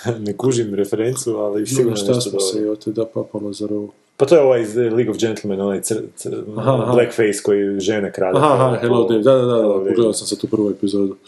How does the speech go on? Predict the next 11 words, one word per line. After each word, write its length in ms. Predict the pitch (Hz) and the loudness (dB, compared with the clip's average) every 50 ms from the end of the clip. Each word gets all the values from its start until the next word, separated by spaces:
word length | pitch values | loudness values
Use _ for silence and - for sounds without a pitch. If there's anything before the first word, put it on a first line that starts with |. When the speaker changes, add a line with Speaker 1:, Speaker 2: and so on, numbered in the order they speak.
| - - - - - - - - - - - _ _ - - - | -20 -18 -18 -18 -18 -20 -20 -20 -20 -20 -20 _ _ -14 -8 -4
Speaker 2:
E, 120 | 110 107 | -2 2
gledao 280 | 110 143 160 160 175 - | 2 4 4 4 2 0
sam 200 | - 156 147 160 | 0 0 0 2
ja 100 | 165 165 | 2 2
Diplomca 460 | 147 127 131 151 151 156 131 - 123 | 0 0 0 0 0 0 0 0 0
te 160 | 131 143 135 | 2 2 2
večer, 340 | 127 139 156 151 - 160 135 | 4 2 0 0 0 2 2
je 100 | 127 127 | 2 0
popodne 400 | 131 123 - 139 143 139 139 123 | 0 -2 2 2 2 2 2 0
do 80 | 117 | 0
Swimmer. 500 | 113 - - - 120 135 127 113 101 92 | 0 -2 0 0 0 0 0 0 -2 -4